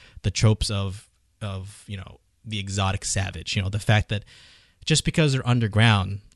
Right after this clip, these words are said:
why do they have mud all over their faces? Why must they have tribal paintings? Why must they have all these things that they're assuming that this is what a regressed, quote unquote, society would look like? But for me, it brings up a lot of problematic tropes of, you know, this is what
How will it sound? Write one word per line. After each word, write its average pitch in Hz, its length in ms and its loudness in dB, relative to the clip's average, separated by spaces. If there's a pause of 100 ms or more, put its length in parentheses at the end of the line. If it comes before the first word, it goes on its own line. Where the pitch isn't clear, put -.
(360)
why 117 220 6
do 120 80 4
they 120 100 4
have 110 260 4
mud 104 440 4
all 101 160 2
over 95 160 0
their 92 140 -6
faces? - 460 -10
Why 98 200 4
must 107 240 0
they 104 80 -2
have 98 160 0
tribal 98 380 -4
paintings? 101 600 -10
Why 98 100 -4
must 98 200 -4
they 98 80 -8
have 98 280 -2 (600)
all 120 140 2
these 117 160 4
things 123 240 0
that 104 300 -2
they're 127 160 2
assuming 170 500 2
that 98 160 -2
this 113 160 -2
is 98 140 -2
what 101 140 -2
a 107 60 -4
regressed, 101 520 0
quote 101 180 0
unquote, 90 280 -6
society 92 280 -6
would 95 100 -6
look 123 160 -2
like? 87 240 -12 (560)
But 110 160 4
for - 180 0
me, 135 380 4
it 107 200 -10
brings 104 320 0
up 98 200 -2
a 107 40 -6
lot 95 320 -2
of - 200 -8
problematic 98 540 0
tropes - 380 -4
of, 92 240 -6
you 101 100 -4
know, 95 100 -6
this 101 260 0
is 95 140 -2
what 95 320 -2